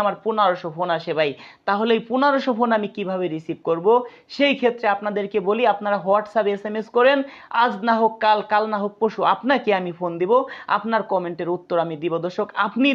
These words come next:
দেখবেন হঠাৎ করে আপনার ফোনে ফোন ঢুকে গেছে। আমার WhatsApp নাম্বারটি দিচ্ছি, জিরো ওয়ান সেভেন টু সিক্স এইট ফাইভ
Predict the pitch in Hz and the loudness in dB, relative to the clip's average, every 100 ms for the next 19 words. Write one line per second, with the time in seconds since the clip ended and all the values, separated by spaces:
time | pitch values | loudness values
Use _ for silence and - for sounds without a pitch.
0 | 226 233 196 185 190 190 185 165 170 156 | 4 2 0 -4 -6 -4 -2 -2 -2 -8
1 | 147 156 143 160 143 131 131 135 135 202 | -8 -8 -6 -6 -4 -4 -4 -4 -4 -4
2 | 240 277 - - 214 254 214 202 196 - | -4 -6 -16 -4 0 0 2 2 0 0
3 | 190 190 180 175 170 170 175 - 262 285 | -2 -2 -2 -2 -2 -4 -6 -2 0 0
4 | 294 - - 147 196 208 202 220 254 - | -2 -12 -14 -4 2 6 6 4 2 -8
5 | _ _ - 202 240 240 214 180 - 240 | _ _ -4 0 2 0 -2 -4 0 0
6 | 262 - - - 220 240 - 214 214 | 0 -4 -8 0 0 0 -2 2 2